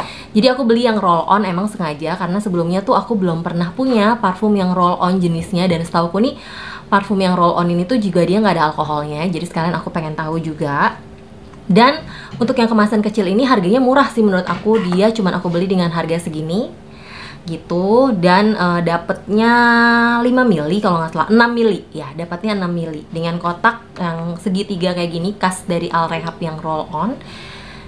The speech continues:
Di sini tulisannya alcohol free enam mili, dia dibuka dari atas gini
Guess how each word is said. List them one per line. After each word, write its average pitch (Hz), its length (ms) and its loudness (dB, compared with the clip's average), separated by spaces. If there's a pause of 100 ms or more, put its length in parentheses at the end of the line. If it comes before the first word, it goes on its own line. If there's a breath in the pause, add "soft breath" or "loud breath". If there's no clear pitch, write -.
(140)
Di 196 80 4
sini 247 240 6
tulisannya 214 560 4
alcohol 180 560 2
free 254 400 0
enam 185 240 4
mili, 190 640 2
dia 214 160 4
dibuka 190 320 0
dari 180 240 0
atas 180 320 -2
gini 175 640 -2